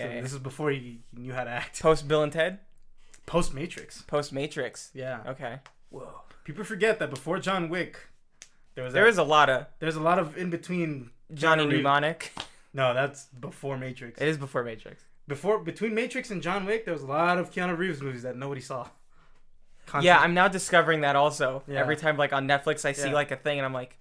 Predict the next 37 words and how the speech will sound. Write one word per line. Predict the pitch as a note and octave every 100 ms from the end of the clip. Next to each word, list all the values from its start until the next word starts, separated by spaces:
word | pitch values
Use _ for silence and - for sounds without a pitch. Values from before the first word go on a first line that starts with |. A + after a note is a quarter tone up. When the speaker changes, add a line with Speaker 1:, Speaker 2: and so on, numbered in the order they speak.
| - - - - - - _ -
Speaker 2:
"The | B2+
lawyer | A#2+ D#3+ C4
in | D3+
this | C#3
movie." | C3 B2 B2+ -
Speaker 1:
Yeah. | C#3+ C#3 A2+ - _ _ - -
Like | C#3
Speaker 2:
Weird. | E3
Speaker 1:
Devil's | D#3 D3
Advocate. | C#3+ C#3+ D3+ F3 E3+
Speaker 2:
Yeah, | C#3 C#3 B2
yeah. | A#2+ B2 C3 - -
Speaker 1:
Or | D3 C3
Bram | A#2 C3+ C#3 C#3
Stoker's, | - D#3 D3 C3 A2+ -
uh, | B2
Dracula. | A2 A#2+ C3 C3 D3+ E3 E3+
Speaker 2:
He's | C#3 C#4
in | A3
Bram | C3+ F3
Stoker's | F#3+ G#3 F3
Dracula? | F3+ G3+ D#4
Speaker 1:
Yeah, | C#4
he | C3
does | C3 A2+
a | -
terrible | - - B2+ B2+ A#2
English | A#2 B2 -
accent. | A#2+ - - -
Speaker 2:
Bram | D#3+ F#3 F3
Stoker's | - - E3+ D#3 C3+ B2+
Dracula. | C3+ C3 - - - - -
<laughs> | - - -
I | -
said | - - -
Bram | D#3 E3
Stoker. | F3 - D3+ C3 - -